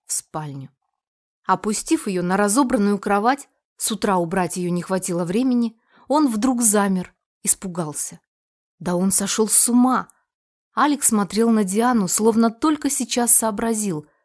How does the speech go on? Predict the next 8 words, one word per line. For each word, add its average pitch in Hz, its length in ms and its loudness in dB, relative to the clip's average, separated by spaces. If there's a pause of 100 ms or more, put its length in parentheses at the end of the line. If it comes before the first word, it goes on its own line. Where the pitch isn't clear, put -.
(100)
кто 254 400 -2
это, - 320 -8 (360)
и 202 120 -2
длилось 214 480 2
так 208 180 2
до 208 140 2
тех - 280 -2
пор, 156 300 -8